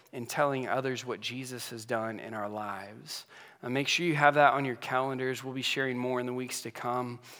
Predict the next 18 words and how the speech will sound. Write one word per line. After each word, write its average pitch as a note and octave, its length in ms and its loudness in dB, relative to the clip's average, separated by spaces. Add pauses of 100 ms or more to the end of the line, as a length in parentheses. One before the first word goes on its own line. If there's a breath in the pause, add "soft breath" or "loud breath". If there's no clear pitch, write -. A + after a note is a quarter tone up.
(600 loud breath)
But B2 220 4 (380)
if - 180 -8
you're F#3+ 100 -2
here E3 260 0
today B2+ 440 -2
and B2 100 -2
you're B2+ 320 -2
unsure C#3 840 -2 (520 loud breath)
how C#3+ 180 8
to C#3 100 4
answer C3 380 -4
the - 100 -8
question, A#2 640 -2
"What's B2+ 260 -4
your C3+ 120 -6
purpose - 600 -8
in A#2+ 220 -8
life?" A#2+ 500 -8